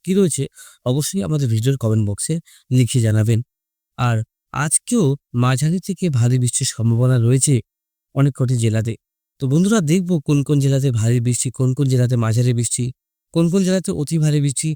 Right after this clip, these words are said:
সবকিছুই প্রতিবেদনে দেখাবো। আগামী পাঁচ দিনের আবহাওয়ার আপডেটও এই প্রতিবেদনে পাবেন। অবশ্যই ভিডিওটাকে ধৈর্য সহকারে সম্পূর্ণ দেখবেন। যারা যারা এখনো পর্যন্ত চ্যানেলটিকে সাবস্ক্রাইব করেন, অবশ্যই চ্যানেলটিকে সাবস্ক্রাইব করে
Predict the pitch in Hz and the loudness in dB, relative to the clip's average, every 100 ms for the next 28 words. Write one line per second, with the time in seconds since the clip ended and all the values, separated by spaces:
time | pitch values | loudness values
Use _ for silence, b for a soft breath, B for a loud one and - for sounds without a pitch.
0 | - _ _ - 165 - 202 208 160 139 | -8 _ _ -4 -4 -2 -4 -2 -2 -2
1 | 123 117 117 117 110 110 120 135 B B | -2 -2 -2 -2 -2 -2 -2 -4 B B
2 | B 127 131 147 151 139 135 170 175 147 | B -4 -2 -2 0 -2 0 0 0 0
3 | 151 147 147 131 135 170 156 131 127 117 | 2 2 2 0 -2 0 2 0 0 0
4 | 117 117 117 117 120 139 120 107 _ B | 0 0 -2 -4 -2 -2 -2 -6 _ B
5 | B B 143 180 233 185 175 175 165 190 | B B -2 0 0 0 0 -2 0 -2
6 | 175 131 131 147 143 151 139 120 120 135 | 0 0 0 0 0 -2 0 -2 -2 -2
7 | 127 123 127 180 - _ _ _ _ _ | 0 0 0 -2 -4 _ _ _ _ _
8 | _ _ _ _ _ _ _ - B B | _ _ _ _ _ _ _ -20 B B
9 | B 139 151 190 180 175 185 190 202 202 | B -2 0 2 0 0 0 0 0 0
10 | 175 143 147 143 131 - 160 151 165 151 | 2 2 0 0 -2 -2 -2 -2 0 2
11 | 139 139 127 127 131 120 113 - 143 160 | 0 0 0 0 0 -2 -2 -4 -2 0